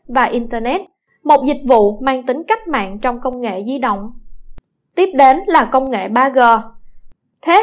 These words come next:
hệ thứ ba này tập trung vào việc cải thiện tốc độ truyền dữ liệu. Ba G sử dụng kỹ thuật đa truy cập W C D, đồng thời cũng tăng băng thông để đạt được tốc độ truyền dữ liệu hai megabit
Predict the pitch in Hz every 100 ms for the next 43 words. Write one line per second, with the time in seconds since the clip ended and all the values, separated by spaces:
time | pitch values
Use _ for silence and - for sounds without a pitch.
0 | 381 208 240 311 294 262 254 233 214 -
1 | _ - 262 - 277 269 262 220 233 208
2 | - 240 247 339 254 202 339 330 208 202
3 | 254 214 202 247 320 202 208 - - -
4 | - - - - 269 277 262 247 214 247
5 | 277 269 208 214 233 - - 240 254 247
6 | 269 254 330 - - 285 302 285 262 277
7 | 277 277 262 247 - - - 277 294 277
8 | 294 262 262 226 311 311 277 262 254 269
9 | 247 247 - - 233 294 330 247 240 214
10 | 349 349 240 202 202 247 214 214 294 202
11 | 196 - 269 269 262 254 254 240